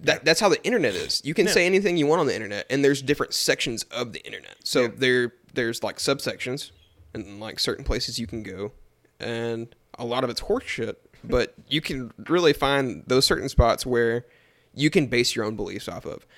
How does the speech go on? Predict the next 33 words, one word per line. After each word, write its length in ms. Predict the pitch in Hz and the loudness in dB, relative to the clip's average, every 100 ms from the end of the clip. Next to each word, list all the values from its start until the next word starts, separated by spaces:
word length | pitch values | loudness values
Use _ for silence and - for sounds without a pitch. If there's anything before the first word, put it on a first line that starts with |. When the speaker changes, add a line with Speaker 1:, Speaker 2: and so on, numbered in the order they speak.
| - - | -20 -2
Speaker 1:
And 100 | 123 | 0
I 60 | 120 | 2
feel 200 | 127 120 | 2 4
like 380 | 110 98 - _ _ _ _ _ - | 2 -2 -8 _ _ _ _ _ -2
having 560 | 160 151 143 127 113 - - _ _ - | 4 6 6 0 -4 -10 -20 _ _ 4
everyone's 460 | 196 180 147 123 | 4 6 4 2
view 180 | 117 107 | 0 -2
on 60 | 101 | -2
the 60 | |
internet 360 | 107 101 104 - | -6 -6 -8 -8
is 240 | 113 110 - - _ _ - | -8 -4 -6 -8 _ _ -2
probably 420 | 151 147 131 113 | 0 0 0 0
a 40 | |
whole 220 | - - | -2 -2
lot 160 | 151 107 | -2 -2
better 180 | 110 113 | -4 -4
than 280 | 107 101 - | -8 -14 -10
not 240 | 120 135 135 | -8 -8 -8
having 300 | 123 110 - | -8 -8 -10
any 240 | 107 101 | -12 -12
view 360 | - 104 - - _ _ | -16 -20 -20 -20 _ _
Speaker 2:
Yeah. 220 | 120 110 104 | -12 -10 -8
Speaker 1:
at 80 | 107 | -10
all. 240 | 98 - - _ - _ - - - - - | -10 -16 -20 _ -20 _ -20 -20 -20 -20 -12
Speaker 2:
Yeah. 200 | 240 254 240 _ _ _ _ _ _ - _ - | -2 -2 -2 _ _ _ _ _ _ -20 _ -4
Speaker 1:
Or 180 | 123 120 | 2 4
that 220 | 117 98 | 4 0
weird 280 | 127 127 120 | 0 2 2
middle 180 | 117 117 | -2 -4
ground 360 | 110 110 113 113 | -2 -4 -4 -4
where, 300 | 110 110 - - | -4 -6 -10 -8
um, 400 | 113 110 107 113 104 | -6 -4 -6 -10 -8
like, 280 | 107 - | -10 -10